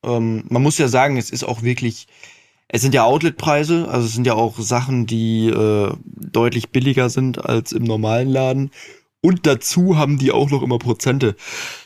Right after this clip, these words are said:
Das heißt, so eine Hose zum Beispiel hier, ich, jetzt hab ich mir mal so eine Lacoste-Hose gekauft, so eine blaue, so eine kurze, so eine, ja, so einfach für den Sommer.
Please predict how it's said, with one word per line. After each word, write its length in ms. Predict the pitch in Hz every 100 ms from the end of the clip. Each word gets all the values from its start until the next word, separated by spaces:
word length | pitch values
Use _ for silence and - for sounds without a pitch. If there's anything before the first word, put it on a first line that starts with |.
| -
Das 200 | 123 120
heißt, 300 | 131 123 -
so 100 | 131
eine 140 | 127
Hose 320 | 123 139 156 131
zum 140 | 139
Beispiel 340 | 127 127 -
hier, 180 | 120 123
ich, 160 | 113 104
jetzt 320 | 110 98 -
hab 80 | 110
ich 60 |
mir 80 | 110
mal 120 | 98
so 80 | 92
eine 100 | 104
Lacoste-Hose 760 | 98 92 - 123 - 120 120 110
gekauft, 440 | 113 - 120 117
so 80 | -
eine 120 | 120
blaue, 440 | 107 107 98 123 117
so 80 | 113
eine 180 | 110
kurze, 600 | 104 - 123 - 117 113
so 80 | 107
eine, 320 | 107 104 104 101 _ _ _ _ -
ja, 220 | 101 92 -
so 140 | -
einfach 180 | 95 87
für 120 | -
den 80 | 92
Sommer. 320 | 95 101 101